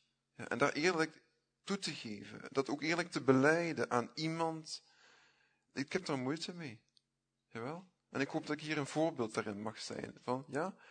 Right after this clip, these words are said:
durf alstublieft over te praten. Ja, als mannen met elkaar. Hè, vrouwen zaten er nu even bij.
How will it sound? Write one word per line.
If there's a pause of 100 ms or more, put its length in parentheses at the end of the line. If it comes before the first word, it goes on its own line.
durf
alstublieft (480)
over
te
praten. (1000)
Ja,
als
mannen
met
elkaar. (300)
Hè, (180)
vrouwen
zaten
er
nu
even
bij.